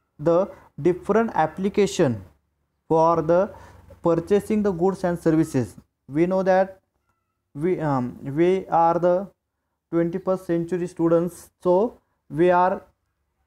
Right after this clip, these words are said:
always try to purchase, online purchase the goods or services. Whatever purchase goods with the help of your mobile phone, and also company can use the, this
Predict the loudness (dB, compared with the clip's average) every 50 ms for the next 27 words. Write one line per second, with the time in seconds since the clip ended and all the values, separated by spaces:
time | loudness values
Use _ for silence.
0 | _ -2 0 2 2 2 2 2 0 0 0 2 2 0 0 -2 -4 0 0 2
1 | 2 2 2 2 2 2 0 -4 0 _ 6 6 8 6 4 4 4 2 2 2
2 | 2 0 0 0 2 2 4 4 2 0 0 0 4 4 4 4 4 4 2 0
3 | 2 2 2 2 4 4 4 2 0 0 -2 -6 -18 -20 -20 -18 -6 -2 -2 0
4 | 0 0 2 2 2 2 0 0 0 0 0 0 -2 -2 -2 -2 -2 -4 -10 -20
5 | -20 -20 -20 -20 _ -14 -4 0 2 2 2 2 0 -4 -8 -20 -20 -20 -20 -20
6 | _ -20 -20 -20 _ _ _ -6 -6 -2 0 2 2 2 2 0 0 0 2 2
7 | 2 2 2 2 2 2 2 2 0 0 0 2 2 2 0 0 0 0 2 2
8 | 2 0 -4 -8 -12 _ _ -20 -20 -20 -20 _ _ _ _ _ _ _ _ _
9 | _ _ _ _ -2 0 0 0 0 0 0 -2 -2 -2 0 0 0 2 2 0
10 | 0 0 0 0 0 0 2 2 0 0 0 0 0 0 0 0 0 0 -2 0
11 | 0 -2 -4